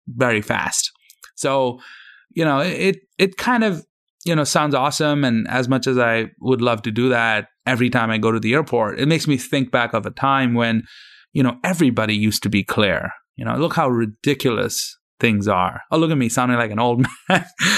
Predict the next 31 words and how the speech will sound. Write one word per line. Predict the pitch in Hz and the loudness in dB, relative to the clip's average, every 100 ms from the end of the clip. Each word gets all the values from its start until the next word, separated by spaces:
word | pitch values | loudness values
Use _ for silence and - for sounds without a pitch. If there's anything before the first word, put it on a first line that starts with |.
| 135 123 | -2 -2
But, | 139 127 - - | 0 0 -4 -4
you | 160 | 0
know, | 143 123 - | 2 0 0
everybody | 185 175 135 135 120 | 0 2 2 0 0
used | 131 123 120 | 0 0 -2
to | |
be | 113 104 | 0 0
Clear. | - 127 113 - - - _ | 2 2 2 -2 -6 -14 _
But | 123 120 | -2 0
today | - 131 143 135 127 | -2 0 2 2 0
there | 120 117 | 0 0
are | 110 | 0
three | 110 143 151 143 | -2 0 0 0
tiers, | 143 120 104 - - | 0 0 -2 -6 -6
regular | 117 120 127 123 123 | -2 0 2 0 0
people, | 127 123 120 113 110 - - - - _ _ - | 0 0 0 0 -2 -6 -20 -20 -20 _ _ -6
uh, | 104 110 - - - | 0 0 0 -2 2
T | 131 | 2
S | 117 - | 2 0
A | - | -4
pre, | - 156 165 165 160 - | -4 -2 0 0 0 -2
and | 117 110 | -2 0
now | 117 120 117 | 2 0 0
there's | 113 110 107 | 0 0 0
this, | 107 - | -2 0
you | 127 | 0
know, | 107 107 | 2 0
super | - - 127 131 | 0 0 2 0
elite | 120 120 123 123 - - _ - _ _ - | 0 0 0 -2 -8 -14 _ -20 _ _ -6
Clear | - 139 139 120 | 0 2 2 2
line | 107 101 101 101 | 0 0 -2 -4